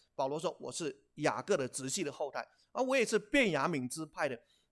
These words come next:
便雅悯支派，便雅悯有，支派有什么特别的地方呢？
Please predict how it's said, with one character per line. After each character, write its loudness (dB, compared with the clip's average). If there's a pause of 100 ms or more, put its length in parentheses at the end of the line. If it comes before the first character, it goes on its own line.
(140)
便 4
雅 4
悯 0
支 -6
派， -2 (340)
便 2
雅 2
悯 -4
有， -4 (180)
支 -8
派 -4
有 -6
什 -10
么 -8
特 -10
别 -8
的 -10
地 -10
方 -10
呢？ -10